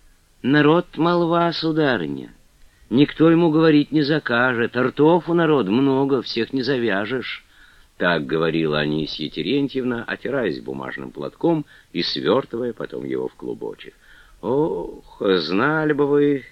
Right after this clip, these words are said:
да ведали, матушка, что в людях-то про вас говорят». «Что такое?» —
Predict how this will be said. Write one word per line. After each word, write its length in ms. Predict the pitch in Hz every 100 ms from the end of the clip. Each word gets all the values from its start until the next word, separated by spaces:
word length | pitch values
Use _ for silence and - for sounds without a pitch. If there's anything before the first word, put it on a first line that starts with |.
| -
да 140 | 107
ведали, 400 | 110 123 139 139
матушка, 480 | 131 135 - - 127
что 520 | - 113 131 131 - -
в 160 | 120
людях-то 440 | 123 143 143 - -
про 200 | 131 131
вас 260 | 123 123
говорят». 540 | 110 117 110 113 135 - _ _ _ _ - _ - - - - - _ _ -
«Что 520 | - - _ 156 139
такое?» — 540 | 135 - 120 71 55